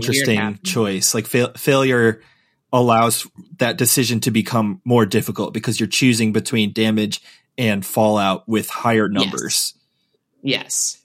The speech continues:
Speaker 2: But that's,
Speaker 1: Yeah.
Speaker 2: that's part of it too. Like, obviously when you fail, things will get worse. And when you succeed,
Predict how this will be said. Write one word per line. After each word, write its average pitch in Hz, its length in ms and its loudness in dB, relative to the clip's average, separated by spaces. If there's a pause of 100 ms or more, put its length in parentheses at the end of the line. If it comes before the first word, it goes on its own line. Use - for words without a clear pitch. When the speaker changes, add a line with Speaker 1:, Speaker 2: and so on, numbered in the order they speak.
Speaker 2:
But 160 220 2
that's, 127 280 2
Speaker 1:
Yeah. 113 180 -6
Speaker 2:
that's 135 180 0
part 156 200 2
of 113 80 0
it 101 100 0
too. 143 180 2
Like, 101 160 0
obviously 117 380 2
when 110 160 2
you 107 80 2
fail, 131 380 2
things 110 400 0
will 139 180 6
get 117 180 -2
worse. 98 500 -2 (200)
And 117 160 2
when 113 100 6
you 110 60 2
succeed, 113 680 2